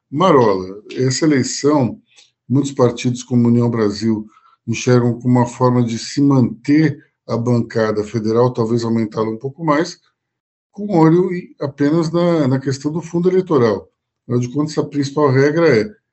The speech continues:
quem tem mais deputados leva a maior fatia dos recursos que o governo colocou à disposição. Então, é, dentro desse sentido, é, faz muito mais,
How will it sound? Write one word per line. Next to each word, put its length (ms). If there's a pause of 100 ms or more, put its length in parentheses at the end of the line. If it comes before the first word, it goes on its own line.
quem 160
tem 120
mais 220
deputados 680
leva 220
a 60
maior 340
fatia 640 (540)
dos 140
recursos 640
que 160
o 40
governo 480 (300)
colocou 360
à 40
disposição. 600 (400)
Então, 400 (260)
é, 640
dentro 560
desse 260
sentido, 520
é, 200 (180)
faz 220
muito 400
mais, 520